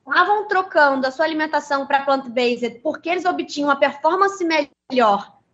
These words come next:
com esse tipo de comida e tinham dados, é, na-, práticos, né?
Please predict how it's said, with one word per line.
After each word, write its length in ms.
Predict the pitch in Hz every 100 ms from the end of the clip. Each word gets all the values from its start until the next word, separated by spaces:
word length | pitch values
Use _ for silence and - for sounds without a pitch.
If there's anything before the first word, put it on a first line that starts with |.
| _ _
com 160 | - 370
esse 140 | 427
tipo 160 | - 311
de 80 | 247
comida 640 | 247 233 311 254 196 180 _ _ _ _
e 140 | 240 247
tinham 340 | 269 294 269
dados, 600 | 254 269 320 247 208 - -
é, 680 | 233 226 220 208 196 185 - _ _ _ _ _ -
na-, 300 | 233 - 202 _
práticos, 540 | 285 302 311 - 202
né? 340 | 226 262 349